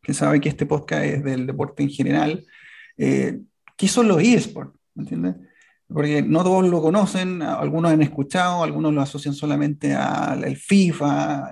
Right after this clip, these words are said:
el, el, el, el N B A Doca, Doca, no, no sé en qué Doca ha estado, Doca veinte, ¿no? Etcétera, y también hay otros que obviamente ya,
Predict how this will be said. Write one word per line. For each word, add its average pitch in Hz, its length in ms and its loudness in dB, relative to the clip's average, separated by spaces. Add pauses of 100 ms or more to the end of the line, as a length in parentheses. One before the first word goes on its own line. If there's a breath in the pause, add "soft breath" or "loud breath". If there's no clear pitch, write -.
el, 120 220 -16
el, - 360 -16
el, - 280 -10
el 147 140 -6
N 147 140 4
B 147 120 6
A 147 100 4
Doca, 139 500 0 (140)
Doca, 139 440 -2
no, 143 200 -4
no 139 140 2
sé 151 100 -4
en 160 80 2
qué - 140 -4
Doca 156 220 0
ha - 20 -8
estado, 139 400 -2
Doca 143 240 0
veinte, 160 340 -2
¿no? 139 220 -2 (180)
Etcétera, 165 760 -4
y 165 120 -4
también 147 320 0
hay 156 120 0
otros 156 240 -4
que - 60 -8
obviamente - 500 -4
ya, - 300 -12